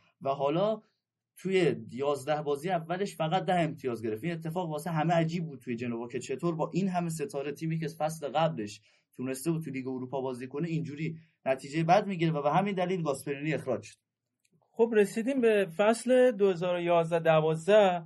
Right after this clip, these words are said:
Speaker 2: فصلی که گاسپرینی سرمربی اینتر شد. اینتر اون موقع یه شرایط بدی داشت، درگیر فرپل مالی بود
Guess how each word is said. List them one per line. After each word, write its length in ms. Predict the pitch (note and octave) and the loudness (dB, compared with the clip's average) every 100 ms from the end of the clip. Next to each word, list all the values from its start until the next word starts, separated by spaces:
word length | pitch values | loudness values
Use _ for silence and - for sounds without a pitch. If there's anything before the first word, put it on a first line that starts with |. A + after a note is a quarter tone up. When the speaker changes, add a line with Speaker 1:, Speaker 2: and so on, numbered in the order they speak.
| - _ _ - | -12 _ _ 2
Speaker 2:
فصلی 360 | F3+ G3 G#3+ | 4 2 -6
که 260 | G3 G#3+ G3+ | 2 2 4
گاسپرینی 480 | E3+ D#3+ D#3+ D#3+ E3 | 4 2 2 0 0
سرمربی 580 | - D#3+ D3+ D3 D3 F#3 | 0 0 0 -2 -2 -4
اینتر 440 | - C#3 C#3 C3+ | -2 -6 -2 -2
شد. 260 | - - - _ _ _ | -2 -14 -16 _ _ _
اینتر 440 | A#3+ C#4 C#4 D4 | -2 -2 2 4
اون 240 | C4 B3+ C4 | 4 2 2
موقع 280 | B3 A#3+ B3+ | 2 2 0
یه 80 | |
شرایط 500 | B3+ A#3 F#3+ G3 G#3 | 2 4 4 4 0
بدی 380 | A#3 F#3 G3+ G#3+ | -2 2 4 4
داشت، 340 | F#3+ F#3+ F3 D#3+ | 4 4 2 2
درگیر 400 | D3 D3 E3+ F#3+ | 0 0 -2 -2
فرپل 500 | F3+ C#3 - D#3 F#3 | 0 -2 0 -2 0
مالی 380 | E3+ D3 D#3 | 0 -2 -2
بود 300 | G3 A#3 A#3 | -4 -4 -6